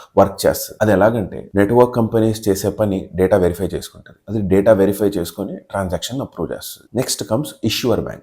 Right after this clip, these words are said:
నా దగ్గర హెచ్డిఎఫ్సి క్రెడిట్ కార్డు ఉందనుకోండి, నేను షాప్ కీపర్ దగ్గర ఉన్న ఐసిఐసిఐ బ్యాంక్ మెషిన్ లో దీన్ని స్వైప్ చేశాను, అదవుతుంది అక్వైరింగ్ బ్యాంక్.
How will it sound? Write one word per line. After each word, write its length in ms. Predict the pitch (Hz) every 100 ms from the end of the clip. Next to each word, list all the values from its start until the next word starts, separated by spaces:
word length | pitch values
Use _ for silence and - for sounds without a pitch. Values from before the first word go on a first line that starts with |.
| 98
నా 180 | 101 131
దగ్గర 220 | 147 170 -
హెచ్డిఎఫ్సి 440 | 113 117 139 131 127
క్రెడిట్ 360 | 98 107 104
కార్డు 180 | 113 98
ఉందనుకోండి, 520 | 92 80 80 67 - -
నేను 220 | 135 135
షాప్ 320 | 151 110 110
కీపర్ 300 | 143 139 135
దగ్గర 280 | 135 113 117
ఉన్న 280 | 110 104 - -
ఐసిఐసిఐ 600 | 143 147 156 143 143 131 104 92
బ్యాంక్ 300 | 101 - 101
మెషిన్ 340 | 101 - 123
లో 260 | 107 151 -
దీన్ని 160 | 110 120
స్వైప్ 380 | - 95 98 85
చేశాను, 220 | - -
అదవుతుంది 600 | 113 131 120 107 127 - -
అక్వైరింగ్ 600 | - - 120 113 120 113
బ్యాంక్. 320 | 85 73 -